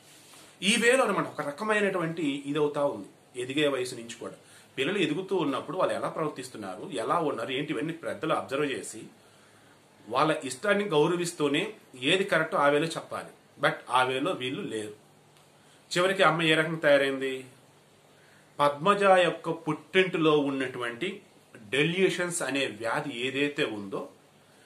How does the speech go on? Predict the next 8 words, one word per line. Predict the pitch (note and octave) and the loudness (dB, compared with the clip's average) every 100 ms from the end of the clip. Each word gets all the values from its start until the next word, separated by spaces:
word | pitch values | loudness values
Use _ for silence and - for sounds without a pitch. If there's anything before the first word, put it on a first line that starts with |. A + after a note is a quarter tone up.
| - - - | -20 -20 -6
దాని | G#2+ C#3+ E3 | 2 4 4
యొక్క | E3 D#3 | 0 -2
ఇది | D#3+ A3 | 0 2
అప్పుడప్పుడు | D3+ - G3 F#3+ | 2 2 2 2
పద్మజలో | F#3 C#3+ E3+ F3 E3 | 2 2 2 0 2
బయటపడుతూనే | D#3+ C#3 D3 D3+ C3+ C#3 C#3 | 2 0 0 -2 -2 -2 -2
ఉండేది. | C#3+ F#2+ - - _ _ _ _ _ _ _ _ - - - - | -4 -6 -14 -20 _ _ _ _ _ _ _ _ -20 -20 -6 4
అది | F#3 G3+ F3 F#3 | 4 4 0 -2